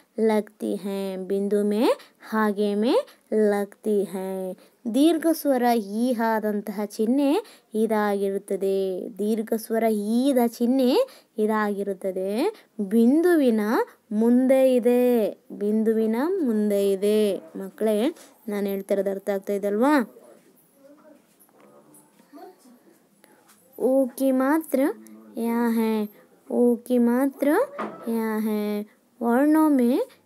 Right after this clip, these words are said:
ಪೀಚೆ ಮೇ ಲಗ್ತಿ ಹೈ. ವರ್ಣೋ ಮೇ ಪೀಚೆ ಮೇ ಲಗ್ತಿ ಹೈ. ಹ್ರಸ್ವ ಸ್ವರ ಉ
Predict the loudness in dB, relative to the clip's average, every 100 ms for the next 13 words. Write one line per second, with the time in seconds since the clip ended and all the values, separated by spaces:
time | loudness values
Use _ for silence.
0 | _ 0 0 2 0 0 2 2 0 -2
1 | -8 -6 0 2 2 -4 -4 -4 -2 -4
2 | -4 -6 -8 -6 -2 2 2 2 2 0
3 | -2 -8 _ _ 0 2 2 0 0 0
4 | 0 -2 -2 -8 _ _ -2 -2 -4 -6
5 | -6 -4 -6 -6 -4 -6 -8 -14 -20 -20
6 | _ _ -4 0 0 0 0 2 0 -2
7 | -4 -2 0 0